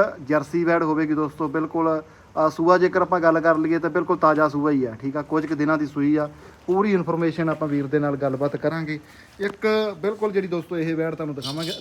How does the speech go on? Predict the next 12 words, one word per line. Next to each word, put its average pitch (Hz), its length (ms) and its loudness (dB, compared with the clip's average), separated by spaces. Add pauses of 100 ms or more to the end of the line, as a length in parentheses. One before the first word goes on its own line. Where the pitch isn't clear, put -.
ਤਾਜ਼ੀ 175 240 -2
ਸੂਈ 147 320 -6
ਆ। 139 60 -8 (720)
ਅੱਜ 175 140 -2 (420)
ਉੱਨੀ 180 440 -2
ਜੁਲਾਈ 156 300 -2
ਨੂੰ 185 100 -4
ਆਪਾਂ 175 180 -6
ਵੀਡੀਓ 165 260 0
ਬਣਾ 139 220 -6
ਰਹੇ 147 160 -6
ਹਾਂ 160 80 -10